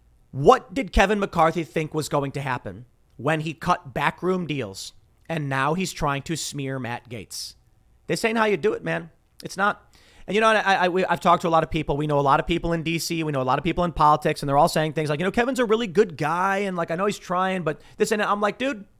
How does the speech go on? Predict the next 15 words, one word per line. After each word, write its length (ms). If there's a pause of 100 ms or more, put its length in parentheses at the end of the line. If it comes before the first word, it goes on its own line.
(1040)
Kevin 240
McCarthy 640
knew 720 (520)
when 160
he 160
was 180
trying 420
to 60
be 180
speaker, 540
because 280
it 80
was 140
his 380
turn. 640